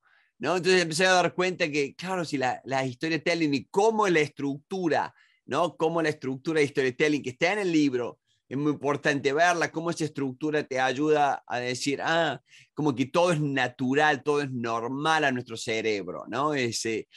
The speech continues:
y ahí está, y bueno, y ahí se dio cuenta, un Pixel. Y,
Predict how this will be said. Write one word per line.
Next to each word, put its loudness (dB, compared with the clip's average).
y 0
ahí 4
está, 2
y 2
bueno, 0
y 0
ahí 4
se -2
dio -4
cuenta, -4
un -6
Pixel. -2
Y, -2